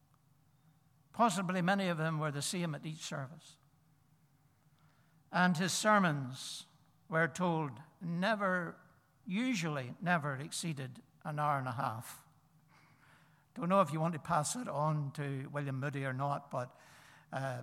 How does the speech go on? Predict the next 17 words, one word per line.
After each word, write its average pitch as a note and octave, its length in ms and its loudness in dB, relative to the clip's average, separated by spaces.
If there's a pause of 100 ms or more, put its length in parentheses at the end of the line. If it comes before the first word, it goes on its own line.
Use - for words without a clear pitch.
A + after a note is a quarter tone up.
(300)
it's E3 200 -4
not A3 220 2
the E3+ 100 2
thing, E3+ 460 0 (260)
the D#3+ 80 -6
sort C4+ 260 -6
of D#3+ 100 -2
thing E3+ 260 0
that D3+ 180 -2
we D3+ 140 -6
necessarily D3+ 580 -4
want, C#3+ 380 -6
want D3 320 -6
to, B2+ 320 -8 (640)
um, B2 540 -8 (380)
to D3+ 100 -8
follow. D3+ 400 0